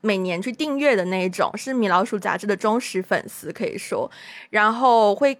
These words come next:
看很多迪士尼的动画片，包括公主系列啊、非公主系列啊、狮子王啊什么什么什么的。所以我对迪士尼一直以来是有一种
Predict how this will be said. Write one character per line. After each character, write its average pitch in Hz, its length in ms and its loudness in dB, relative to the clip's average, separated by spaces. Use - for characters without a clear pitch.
看 269 240 2
很 208 160 0
多 214 180 4
迪 208 160 -2
士 247 120 -6
尼 220 80 0
的 185 60 2
动 208 200 0
画 208 160 2
片， 180 380 -2
包 202 120 0
括 202 140 0
公 214 220 0
主 214 120 -4
系 196 280 -4
列 190 180 4
啊、 175 260 0
非 208 140 -4
公 208 140 -2
主 202 100 -8
系 190 240 -6
列 185 80 0
啊、 175 160 0
狮 202 180 -10
子 196 140 -6
王 120 180 -2
啊 - 140 -4
什 - 140 -16
么 - 60 -14
什 - 120 -18
么 - 80 -18
什 - 100 -16
么 67 120 -16
的。 - 120 -12
所 311 160 -2
以 - 20 4
我 220 120 6
对 294 180 -2
迪 185 140 -6
士 254 160 -4
尼 208 80 0
一 - 120 -6
直 196 140 -8
以 175 80 -2
来 165 180 -4
是 208 360 -2
有 190 200 0
一 202 60 0
种 170 320 0